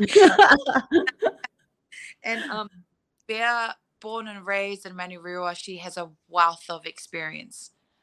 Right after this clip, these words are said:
Speaker 2: a wealth of experience with our people, um, and not from, like, a certain di-, like, she's been,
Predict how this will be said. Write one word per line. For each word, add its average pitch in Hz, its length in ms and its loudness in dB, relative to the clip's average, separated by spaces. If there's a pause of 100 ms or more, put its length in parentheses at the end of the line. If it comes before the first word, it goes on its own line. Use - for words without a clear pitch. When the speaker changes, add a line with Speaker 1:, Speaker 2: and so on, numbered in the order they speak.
(260)
Speaker 2:
a 185 160 -8
wealth 170 560 4
of 170 120 -4
experience 170 600 -8
with 170 140 -10
our 160 140 2
people, 165 540 -10 (480)
um, 165 520 2
and 180 220 -8
not 190 240 -4
from, 180 220 -6
like, 165 260 -2
a 170 60 -16
certain 170 580 -10
di-, 170 200 -16
like, 170 160 -10
she's 196 320 -12
been, 175 460 -14